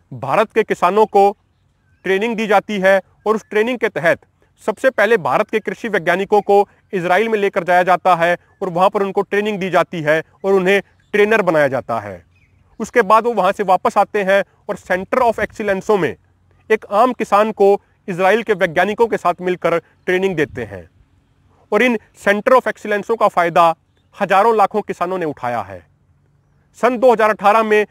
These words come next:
इन सेंटरों में एक लाख सैंतालीस हजार किसानों को ट्रेनिंग दी गई थी। सबसे जो सफल सेंटर हैं वो हैं हरियाणा का सेंटर, महाराष्ट्र का सेंटर,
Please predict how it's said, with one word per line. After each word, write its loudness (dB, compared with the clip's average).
इन -6
सेंटरों 0
में -2
एक 2
लाख 2
सैंतालीस -2
हजार 0
किसानों -4
को -2
ट्रेनिंग -4
दी -6
गई -6
थी। -18
सबसे 0
जो 2
सफल -2
सेंटर -4
हैं -2
वो 0
हैं 0
हरियाणा -2
का -2
सेंटर, -4
महाराष्ट्र -2
का 2
सेंटर, -2